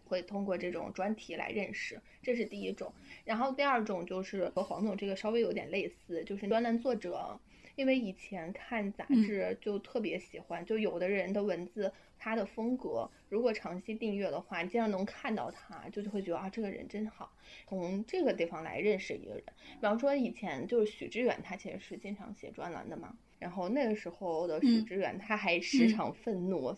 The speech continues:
Speaker 1: 当时就觉得他的文字真好，就很喜欢。就比方说三联生活周刊的苗伟，苗师傅，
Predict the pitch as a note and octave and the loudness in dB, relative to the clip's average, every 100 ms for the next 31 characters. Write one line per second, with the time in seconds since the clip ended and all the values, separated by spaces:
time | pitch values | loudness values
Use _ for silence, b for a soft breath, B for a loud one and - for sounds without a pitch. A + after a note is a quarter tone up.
0 | - G#3 A3+ E3+ G3 F#3+ D#3+ D#3+ E3+ - | 0 2 2 0 -2 -2 -2 -2 -4 -2
1 | F#3+ F3+ - G3 E3+ F3+ G3 - - - | -2 -2 -6 -6 -4 -4 -6 -10 -20 -10
2 | D#3+ F3 - - - - - - b b | -6 -6 -10 -18 -18 -18 -18 -20 b b
3 | G#3 G#3+ G#3 G3+ G#3 G#3+ A3 G#3+ A3 A3+ | 0 2 2 2 0 0 0 0 2 2
4 | G3+ D#3+ F#3 G3+ G#3+ G3 G3 F#3+ G#3+ G3+ | 2 0 -2 -2 0 2 2 -2 -2 -2
5 | G#3+ F3 G3 F#3+ F3 G#3 F#3 - - F3+ | 0 2 0 -2 2 2 2 0 -4 -4
6 | - G#3+ G#3 | -6 -8 -8